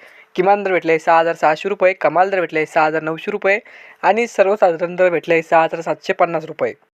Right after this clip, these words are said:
त्यानंतरची बाजार समिती आहे नेर पर्स पंत जात आहे लोकल, आवक आलेली पंचवीस क्विंटलची,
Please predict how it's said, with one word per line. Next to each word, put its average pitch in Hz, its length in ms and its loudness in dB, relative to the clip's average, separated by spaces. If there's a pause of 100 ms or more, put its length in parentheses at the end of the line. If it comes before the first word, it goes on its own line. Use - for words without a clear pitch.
(720)
त्यानंतरची 226 420 0
बाजार 190 200 4
समिती 175 280 -4
आहे 170 60 2
नेर 180 200 0
पर्स 196 300 0
पंत 190 280 0
जात 160 180 2
आहे 147 180 2
लोकल, 156 280 2
आवक 170 280 2
आलेली 165 200 -2
पंचवीस 165 420 -2
क्विंटलची, 180 480 -2